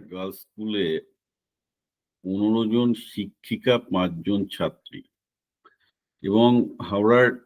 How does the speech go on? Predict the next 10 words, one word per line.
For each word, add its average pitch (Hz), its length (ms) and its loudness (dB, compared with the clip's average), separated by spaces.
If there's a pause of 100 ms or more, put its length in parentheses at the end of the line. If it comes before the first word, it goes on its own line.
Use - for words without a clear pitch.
এই 107 240 2 (180)
গার্লস 95 340 0
স্কুলটি 113 580 -2 (640)
শতাব্দী 92 540 -4
প্রাচীন 101 420 0
এবং 98 260 0
খুবই 90 280 -2
বিখ্যাত, 80 500 -6
অনেক 80 300 -4
বিখ্যাত - 360 -8